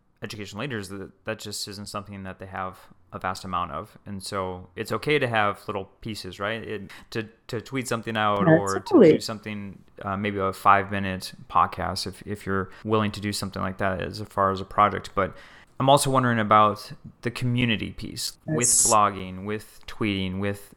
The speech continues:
Speaker 1: maybe using Voxer or a podcast. Like, for your own experience, did that build a community so that you were able to reflect with them also?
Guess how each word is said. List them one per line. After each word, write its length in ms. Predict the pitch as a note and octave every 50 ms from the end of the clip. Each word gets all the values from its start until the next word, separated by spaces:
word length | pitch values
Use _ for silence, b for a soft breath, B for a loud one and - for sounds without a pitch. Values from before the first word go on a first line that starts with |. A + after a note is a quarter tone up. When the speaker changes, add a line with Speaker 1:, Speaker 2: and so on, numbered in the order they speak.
| -
Speaker 1:
maybe 240 | G#2+ G2+ G2 G2 G2+
using 460 | F#2+ F#2+ F#2 G2 G2+ G2 G2+ G#2 G2
Voxer 580 | F#2 - F#2 F#2 F2+ - - - - - G2 F#2+
or 240 | F#2 F#2 F#2 F#2 F#2
a 60 | F2+
podcast. 640 | - - - G#2+ G#2+ - - G2+ E2+ E2 - - -
Like, 240 | F2 F2+ E2+ - b b b b b b b
for 200 | - - A#2 A2
your 180 | G#2+ G#2 G#2+
own 220 | G#2+ A2+ B2+ C#3+ C#3
experience, 680 | A#2 - - - G2 F#2+ F#2+ F#2+ G2 F#2+ G2 - - - - - - - -
did 180 | - A2 G2+
that 320 | G#2+ G#2+ G#2+ F#2 G2 F#2+ -
build 500 | A2 A2 A2+ A2+ A2 A2+ A2+ A2 - - -
a 60 | A2+
community 640 | - - A2+ G#2+ G#2+ G#2 G#2+ G#2 G#2 G#2+ G#2+ G#2+ G2+
so 240 | - - G#2+ G2+ G2
that 200 | G2 G2+ F#2+ G2
you 120 | G2 G2+
were 120 | G2+ F#2+
able 220 | F#2+ G2 F#2+ G2+ G2+
to 400 | - - G#2 G2 G2 G2 F#2+ F#2 -
reflect 400 | G2+ F#2+ - - G2+ G2 - -
with 160 | G#2 F#2+ -
them 160 | G#2 G#2 F#2+
also? 420 | F#2 F#2+ G#2 - - A#2+ B2+ C3